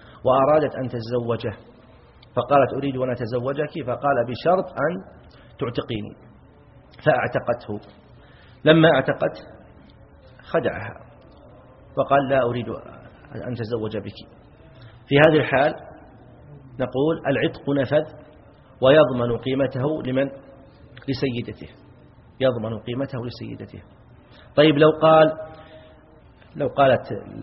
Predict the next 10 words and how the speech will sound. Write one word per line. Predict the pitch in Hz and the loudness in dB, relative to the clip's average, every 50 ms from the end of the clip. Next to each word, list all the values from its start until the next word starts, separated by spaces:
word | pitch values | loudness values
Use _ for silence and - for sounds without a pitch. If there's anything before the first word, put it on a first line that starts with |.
| - - - - - - - - - - | -16 -18 -20 -20 -20 -20 -20 -20 -14 -6
له: | 143 127 113 107 107 - - - - - - - - - - - - - - 143 | -4 -4 -4 -4 -8 -12 -14 -20 -20 -20 -20 -20 -20 -20 -20 -20 -20 -14 -2 2
"أعتقتك | 147 131 117 123 - 160 156 156 - - - 160 147 - - | 2 4 4 4 2 2 0 0 -2 -6 -4 -4 -4 0 0
على | 139 123 101 127 143 143 143 143 151 151 | 0 0 2 2 2 2 2 2 2 2
أن | 151 - - 139 139 135 131 120 | 0 0 -2 -2 -2 -2 -4 -8
تتزوجني"، | - 131 120 - 127 117 123 127 120 113 110 123 131 123 117 110 110 104 104 - - - - - - _ _ _ _ _ _ _ - - _ _ _ - _ - - _ - - - | -8 -10 -8 -8 -8 -4 -4 -4 -4 -4 -4 -6 -6 -6 -6 -8 -8 -10 -12 -16 -20 -20 -20 -20 -20 _ _ _ _ _ _ _ -20 -20 _ _ _ -20 _ -20 -20 _ -20 -8 -4
هل | 131 135 127 135 | -2 0 2 0
هذا | 135 127 123 123 120 - - - - - - - - - - - - - _ _ - - - _ - - - - - | 2 2 0 0 -2 -4 -12 -20 -20 -20 -20 -20 -20 -20 -20 -20 -20 -20 _ _ -20 -20 -20 _ -20 -20 -20 -10 -4
نافذ | 131 131 127 110 139 147 131 | 0 0 0 0 -2 -4 -4
أو | 120 135 123 | -2 -4 -4
لا؟ | 120 117 117 117 | -4 -6 -8 -10